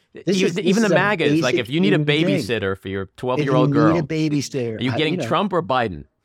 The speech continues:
Speaker 2: Yeah, right. "You're getting Biden, Uncle Joe. He's Joe. He's like, Grandpa Joe, look, come on."
Speaker 1: But then they, they're very good at trying to portray Joe as the guy who, like, whispers in the late women's ears or touches their shoulders. Like,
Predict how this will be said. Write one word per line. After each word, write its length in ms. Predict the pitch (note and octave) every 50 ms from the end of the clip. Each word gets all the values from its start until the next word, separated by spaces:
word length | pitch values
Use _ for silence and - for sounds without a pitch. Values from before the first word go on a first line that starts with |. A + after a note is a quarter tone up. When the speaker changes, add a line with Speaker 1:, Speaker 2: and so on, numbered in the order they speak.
| _ _ _ _ _ _ _ _
Speaker 2:
Yeah, 320 | - C#3 D3+ E3 C#3+ A2 F#2 -
right. 220 | - D3+ D3+ D3 - _ _ _
"You're 120 | - G3+ F#3+
getting 260 | G3+ F3+ C#4+ C#4 A3
Biden, 360 | - A#3+ C4+ C4+ D4+ A3+ F#3
Uncle 180 | F#3 A#3+ - E3+
Joe. 300 | D#3+ F3 F3+ A3+ A3+ F3+
He's 180 | D#3 F3 F#3+ G3+
Joe. 400 | - - B3+ - - G3 D#3+ - _
He's 100 | - E3+
like, 240 | E3 G3+ F#3 F3 E3
Grandpa 380 | - F#3 G#3 C4 C#4 - A#3+ A#3
Joe, 380 | - C3 F3 F3 - E3+ C3+ C#3+
look, 160 | E3+ C#3+ -
come 120 | - -
on." 200 | D3 F3 E3 C3+
Speaker 1:
But 160 | F#2+ - D#3+
then 120 | D3 A3+ A#3
they, 120 | A3 G3+
they're 220 | - D#3 F#3 F#3 E3
very 200 | F#3 G3 G3+ G3
good 200 | E3 G3 A3 G#3
at 100 | F3+ C#3
trying 200 | - E3+ D#3 D#3+
to 60 | D3
portray 440 | - - C#3+ C#3 - - D3 C#3+ C#3
Joe 360 | A#2 A#2+ C#3 D3 F3 E3+ C3+
as 120 | A#2 G#2+
the 80 | - -
guy 260 | G2 A2+ G#2+ A2 G#2+
who, 80 | G#2+ G#2+
like, 180 | F#2+ F2 F2+
whispers 640 | F2 F#2 G2+ G#2+ G2 - - - F#2+ G2+ G2+ F#2+ F#2
in 80 | F#2
the 100 | E2+ E2
late 320 | E2 F2 F#2 F2+ F#2 F2+ E2+
women's 340 | F#2+ G2 F#2+ E2 D2+ D2 F2+
ears 420 | C3 B2+ C3+ C3 B2 A#2+ A#2 G2
or 60 | C#2+
touches 340 | - - - A2 - - G2
their 160 | D#2+ D2 C#2+
shoulders. 540 | - - - C3+ C#3+ D3+ C#3 C3 C#3+ C3 -
Like, 100 | A#2 G2